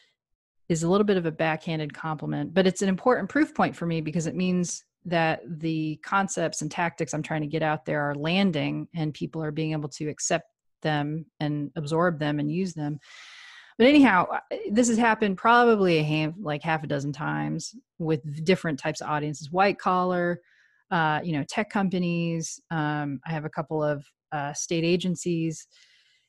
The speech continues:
and, you know, the, the <laughs> response from this particular type of participant is they'll, you know, sometimes they'll do it in front of the whole group. A lot of times it's afterwards, and they'll just come up and say, "You know what? I thought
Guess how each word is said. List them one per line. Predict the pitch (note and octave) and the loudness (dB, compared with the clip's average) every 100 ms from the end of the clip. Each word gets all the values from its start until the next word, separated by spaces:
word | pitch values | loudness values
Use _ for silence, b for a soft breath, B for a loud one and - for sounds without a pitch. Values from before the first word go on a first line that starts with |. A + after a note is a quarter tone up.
| _ | _
and, | F#3 F3 E3 D#3+ - _ _ - | -4 0 0 -2 -6 _ _ 2
you | A3+ | 4
know, | E3 | 4
the, | E3 F#3+ - A#2 C#3+ F3 | 4 2 0 -6 -4 2
the | G3+ | 4
<laughs> | |
response | F#3+ - F3+ G#3+ G#3 | 2 0 2 2 2
from | F#3 F3+ | 2 0
this | F3+ | 0
particular | G3 A#3 A3+ | 2 6 6
type | G3+ E3+ | 6 2
of | D#3+ | 2
participant | F3+ F3 F#3 - D#3+ | -2 -2 0 0 0
is | D#3 | 0
they'll, | D3+ D#3 - | -2 -4 -4
you | - D3 | -6 -2
know, | C#3 C#3+ C3+ _ _ _ _ | -2 -4 -10 _ _ _ _
sometimes | D4 F4 E4+ C#4+ A#3 | 4 6 6 6 6
they'll | F#3 | 6
do | F3 F3+ | 4 6
it | D#3+ - - | 4 2 -2
in | E3 | -2
front | F3 E3+ | 0 0
of | |
the | D3+ | 0
whole | D#3+ | -2
group. | D3+ D#3+ C#3 | 0 -4 -2
A | |
lot | D#3+ E3 | -2 -2
of | D#3 | -2
times | C#3+ C#3+ | -6 -6
it's | C#3 | -6
afterwards, | D3 C#3 D#3 C#3+ C#3+ | -6 -6 -8 -8 -8
and | D#3 | -6
they'll | D3+ | -6
just | D3+ - | -6 -8
come | D#3+ | -6
up | C#3+ - | -6 -8
and | C#3+ | -8
say, | D#3+ | -6
"You | D#3 | -2
know | F3 | 2
what? | G3 G#3 | 4 4
I | F3+ E3+ | 4 0
thought | - E3 | -2 -6